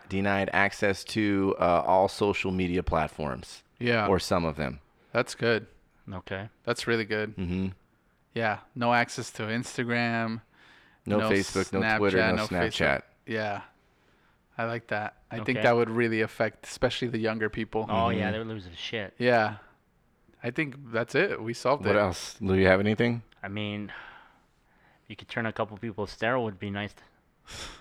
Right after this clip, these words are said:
Speaker 3: To
Speaker 1: Sterilize them? Okay.
Speaker 2: Yeah, yeah, that's good.
Speaker 3: <laughs> Dude,
Speaker 2: We don't,
Speaker 3: seriously.
Speaker 2: we don't want any more of you motherfuckers,
Speaker 3: Well,
Speaker 2: is what
Speaker 3: I
Speaker 2: we're
Speaker 3: don't, I'm
Speaker 2: trying
Speaker 3: not,
Speaker 2: to
Speaker 3: I'm
Speaker 2: get at.
Speaker 3: necessarily on that train. I, but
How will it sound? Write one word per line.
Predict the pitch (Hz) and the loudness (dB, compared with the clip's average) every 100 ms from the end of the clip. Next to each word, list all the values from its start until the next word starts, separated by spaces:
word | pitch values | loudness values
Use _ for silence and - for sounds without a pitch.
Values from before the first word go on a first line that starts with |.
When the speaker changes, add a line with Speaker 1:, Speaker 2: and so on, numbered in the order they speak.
| - - | -20 -14
Speaker 3:
To | - | -12
Speaker 1:
Sterilize | - 98 98 101 101 107 | 2 6 6 8 8 8
them? | 120 131 | 4 2
Okay. | 135 117 120 117 | 2 4 6 8
Speaker 2:
Yeah, | 135 147 117 | 8 8 6
yeah, | 113 127 107 | 4 2 2
that's | 113 - - | -2 -6 -4
good. | 110 117 139 - - 440 | -2 0 0 -2 -4 -4
Speaker 3:
<laughs> | 427 466 | -4 -2
Dude, | 370 139 120 98 - | 4 6 6 6 8
Speaker 2:
We | 151 | 8
don't, | 170 175 190 | 10 8 10
Speaker 3:
seriously. | 180 - - | 6 4 -12
Speaker 2:
we | - 131 151 | 0 4 6
don't | 135 147 175 147 | 8 10 10 10
want | 151 151 | 10 10
any | 143 160 | 8 6
more | 151 147 165 | 6 8 10
of | 151 | 8
you | 131 | 6
motherfuckers, | 131 120 123 - 127 117 113 | 6 8 8 8 6 8 10
Speaker 3:
Well, | 165 147 | 12 12
Speaker 2:
is | |
what | 135 | 12
Speaker 3:
I | 175 | 12
Speaker 2:
we're | |
Speaker 3:
don't, | - 147 | 12 12
I'm | 160 | 12
Speaker 2:
trying | |
Speaker 3:
not, | - | 12
Speaker 2:
to | - | 10
Speaker 3:
I'm | 160 | 10
Speaker 2:
get | |
at. | 165 | 8
Speaker 3:
necessarily | 160 - 160 147 | 6 6 6 8
on | 127 | 6
that | 120 113 | 6 2
train. | - 139 165 196 - - - | 2 4 4 0 -8 -20 0
I, | - 131 - 139 | 4 4 2 -4
but | - 131 131 | 8 8 8